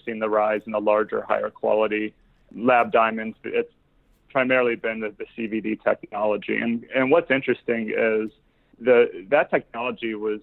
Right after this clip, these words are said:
primarily developed by the, um, by the solar industry. They use it to produce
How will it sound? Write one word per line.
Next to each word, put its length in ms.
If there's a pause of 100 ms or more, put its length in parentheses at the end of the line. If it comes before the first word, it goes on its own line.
(140)
primarily 400
developed 420
by 240
the, 460
um, 400
by 80
the 160
solar 240
industry. 400
They 120
use 140
it 120
to 100
produce 300